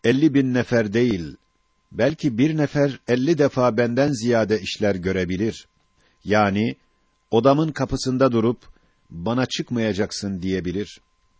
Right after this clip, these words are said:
Eğer korkunuz mesleğimden ve Kur'an'a ait dellallığımdan ve kuvve-i maneviye-i imaniyeden ise,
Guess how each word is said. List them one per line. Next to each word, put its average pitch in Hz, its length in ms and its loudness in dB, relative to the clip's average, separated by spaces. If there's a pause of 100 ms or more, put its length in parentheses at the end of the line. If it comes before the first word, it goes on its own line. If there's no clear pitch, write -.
(440)
Eğer 165 300 6
korkunuz 151 600 4
mesleğimden 123 920 2 (320)
ve 98 80 -2
Kur'an'a 131 580 0
ait 120 540 0
dellallığımdan 113 1080 2 (360)
ve 107 220 0
kuvve-i 135 460 4
maneviye-i 117 960 2
imaniyeden 107 840 2
ise, 101 400 -2